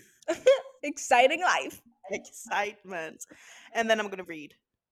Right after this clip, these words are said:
Speaker 1: I think that's what
Speaker 2: Nice.
Speaker 1: I'm, yeah, and I need to hand in that paper
Speaker 2: Oh, the
Speaker 1: as well.
Speaker 2: famous paper.
Speaker 1: Yeah.
Speaker 2: Yeah.
Speaker 1: So
Speaker 2: So do you think you're gonna finish the book today?
Speaker 1: Uh, possibly.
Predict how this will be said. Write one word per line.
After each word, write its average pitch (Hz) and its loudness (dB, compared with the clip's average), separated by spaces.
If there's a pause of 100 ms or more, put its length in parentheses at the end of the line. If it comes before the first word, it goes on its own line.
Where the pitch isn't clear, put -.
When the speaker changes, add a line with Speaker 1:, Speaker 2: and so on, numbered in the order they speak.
(160)
Speaker 1:
I 185 -14
think 190 -8
that's 175 -6
what 175 -10
Speaker 2:
Nice. - -10
Speaker 1:
I'm, 190 -20
yeah, 190 0
and 190 0
I 202 -2
need 208 -8
to 208 -8
hand 214 -4
in 196 -10
that 170 -8
paper 190 -14 (220)
Speaker 2:
Oh, 214 0 (160)
the - -10
Speaker 1:
as 175 -10
well. 170 -10
Speaker 2:
famous - -12
paper. - -16 (260)
Speaker 1:
Yeah. 175 -10 (140)
Speaker 2:
Yeah. - -14 (760)
Speaker 1:
So 180 -12
Speaker 2:
So 247 2
do 247 -6
you 254 -4
think 269 -6
you're 233 -6
gonna 233 -8
finish 233 -12
the 240 -12
book 226 -8
today? 214 -6 (1900)
Speaker 1:
Uh, 262 -2 (140)
possibly. 269 -12